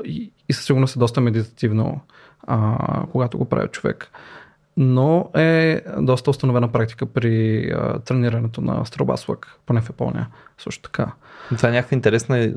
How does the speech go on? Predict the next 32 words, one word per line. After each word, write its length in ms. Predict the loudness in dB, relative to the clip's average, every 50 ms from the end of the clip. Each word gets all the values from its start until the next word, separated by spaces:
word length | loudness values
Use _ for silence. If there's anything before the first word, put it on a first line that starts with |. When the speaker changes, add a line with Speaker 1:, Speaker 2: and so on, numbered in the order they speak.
| -6 -10 -6
Speaker 2:
хармонизация 880 | 0 0 2 2 2 2 2 2 2 4 4 4 4 4 4 2 4
Speaker 1:
Да. 60 | 6
Speaker 2:
на, 280 | 6 6 6 6 4 2
между 380 | 2 2 2 2 2 0 -4 -2
тялото 500 | 4 6 8 8 8 6 4 2 2 2
и 40 |
лъка, 320 | 4 4 4 2 2 0 0
да 140 | 0 0 0
свикнеш 540 | -2 -2 -2 -2 -2 -2 0 0 0 0
да 120 | 0 0 -2
го 220 | -2 0 -2 -2
опъваш, 440 | -2 0 2 4 4 4 2 0 -4
това 160 | 0 2 2
движение 520 | 2 2 -2 0 2 4 4 4 4 2 2
да 120 | 0 -2
ти 100 | -6 -8
стане 300 | -4 0 0 2 2 2
привично 720 | 0 -2 -2 -2 -2 0 2 0 0 0 -2 -6 -4 -2
някак 380 | -2 -2 -2 -2 -4 -4 -2 -2
си, 140 | 0 2
Speaker 1:
Да. 120 | 4 4 4
Speaker 2:
може 220 | 4 4 2 0
би. 180 | 0 -2 -4 -6 -10
Speaker 1:
Все 180 | -8 -2 0
едно 100 | 0 0
става 200 | 2 2 2 2
част 220 | 2 0 -2 -2 -2
от 60 | -4
тялото 360 | -2 0 0 0 -2 -4 -8
ти, 180 | -16 -10 -6 -4
може 220 | -2 -2 -2 -2
би. 140 | -4 -4